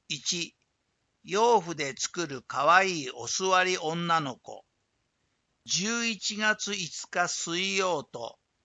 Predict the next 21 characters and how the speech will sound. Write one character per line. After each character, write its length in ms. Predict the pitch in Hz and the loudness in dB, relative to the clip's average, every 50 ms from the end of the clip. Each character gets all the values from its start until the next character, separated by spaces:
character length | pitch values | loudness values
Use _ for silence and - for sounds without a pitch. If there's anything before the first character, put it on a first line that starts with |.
| _ _ | _ _
十 400 | 117 117 139 170 190 208 214 220 | -4 -4 -2 0 0 0 0 2
二 180 | 208 208 208 196 | 2 2 0 0
日 300 | 196 190 175 - 190 175 | -2 -4 -6 -6 -6 -4
水 460 | - - - - 170 170 180 180 180 | -4 -4 -2 -2 -2 -2 -2 -2 0
曜 300 | 180 175 165 151 139 123 | 2 2 2 2 0 -2
の 280 | 117 107 98 98 101 - _ _ _ _ _ _ | -4 -8 -10 -14 -18 -20 _ _ _ _ _ _
全 460 | 120 147 185 196 196 180 151 131 127 | -4 0 0 2 2 0 -4 -6 -8
二 140 | 120 120 110 | -8 -10 -6
回。 400 | - - 156 147 127 107 - _ _ _ _ _ _ _ _ _ _ _ _ _ _ _ _ _ | -2 2 2 2 2 -2 -8 _ _ _ _ _ _ _ _ _ _ _ _ _ _ _ _ _
午 140 | - 214 240 | 2 2 2
後 240 | 247 233 220 185 165 | 4 2 2 0 0
一 300 | 151 139 - 220 233 226 | -2 -4 -6 -6 -6 -4
時 160 | 196 208 180 | -6 -6 -4
か 180 | - 147 135 | -4 -4 -4
ら 120 | 131 120 110 | -4 -4 -4
三 400 | - - 156 165 180 185 190 175 | -2 2 4 4 4 4 0 -2
時 180 | 151 170 160 | -4 -4 -2
半。 440 | 139 143 170 160 147 123 107 101 - _ _ _ _ _ _ _ _ _ _ _ _ _ _ _ _ _ - | 0 2 2 2 2 0 -4 -10 -18 _ _ _ _ _ _ _ _ _ _ _ _ _ _ _ _ _ -12
十 360 | 127 131 202 226 214 190 165 | -8 -4 0 0 0 0 -2
五 240 | 131 117 127 123 123 | -4 -6 -4 -4 -2
人、 340 | 139 156 165 151 127 104 | -2 -2 -2 -2 -4 -6